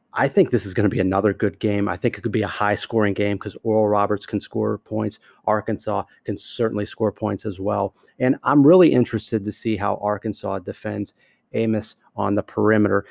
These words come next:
and if they're able, if they're able to limit Amos on the perimeter, and also how they'll handle, um, Obanor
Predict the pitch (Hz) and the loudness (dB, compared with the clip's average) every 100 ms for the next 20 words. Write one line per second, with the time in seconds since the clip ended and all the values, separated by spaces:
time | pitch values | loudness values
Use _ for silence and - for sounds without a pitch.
0 | _ 110 110 - 110 117 113 110 107 101 | _ -6 -6 -2 -2 0 -2 0 -4 -4
1 | _ 117 - 104 - 151 180 117 98 - | _ -8 0 -2 2 4 6 6 2 0
2 | _ _ - 127 113 104 _ _ - 113 | _ _ -2 0 0 -6 _ _ -6 0
3 | 135 160 131 - 104 101 101 - - _ | 4 4 0 -4 -6 -4 -6 -10 -20 _
4 | 110 104 104 - 107 101 101 101 - _ | -2 0 -2 -2 0 0 0 -4 -6 _
5 | 117 120 127 - 110 95 98 98 101 98 | -6 0 0 2 -2 0 -2 0 0 -2
6 | _ _ - 117 117 107 95 92 _ _ | _ _ -4 0 2 2 0 -2 _ _
7 | - 92 90 90 90 90 87 85 _ _ | -14 -10 -10 -10 -14 -18 -20 _ _ _
8 | _ - - 110 127 135 120 101 | _ -10 -2 2 4 6 4 2